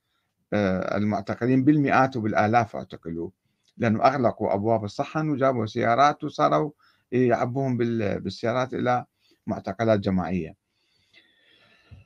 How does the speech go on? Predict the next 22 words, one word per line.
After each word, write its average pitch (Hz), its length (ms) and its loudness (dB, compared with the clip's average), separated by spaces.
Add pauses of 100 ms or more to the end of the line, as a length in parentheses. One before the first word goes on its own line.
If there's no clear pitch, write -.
(600)
هذا 196 600 8
يعني 151 380 2
من، 147 400 -2
من 143 180 0
استغلال، 156 600 6
آه، 110 300 4
المظاهرة. 110 440 2
وأنا 180 540 6 (140)
أتذكر 160 560 -2
حتى 151 280 -6
عندما 110 380 -4
كنت 110 260 -8
صغيرًا، 123 600 -4 (120)
آه، 95 200 -6
في 104 100 -4
كربلاء 139 420 -2
كانت 127 320 -6
المواكب، 151 600 -2 (180)
آه، 113 400 -6
تهتف 170 640 -4
هتافات 135 480 0
سياسية، 110 760 -2